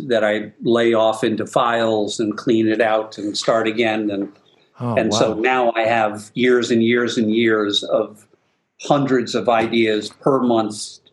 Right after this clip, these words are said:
Speaker 1: times twelve months, times however many years. And, um, so it's one of those weird things in life where it's a wonderful problem to have, and yet it's still,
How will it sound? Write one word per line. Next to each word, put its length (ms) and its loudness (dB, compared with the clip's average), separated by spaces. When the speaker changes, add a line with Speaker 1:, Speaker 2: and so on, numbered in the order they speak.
Speaker 1:
times 380 0
twelve 380 0
months, 460 0
times 600 -2
however 340 0
many 240 0
years. 480 -2
And, 240 -10
um, 540 -2
so 360 2
it's 520 -2
one 260 2
of 140 0
those 260 2
weird 380 2
things 360 0
in 120 2
life 400 0
where 280 2
it's 400 -2
a 120 0
wonderful 600 2
problem 460 2
to 120 2
have, 400 0
and 460 2
yet 320 2
it's 220 -4
still, 680 2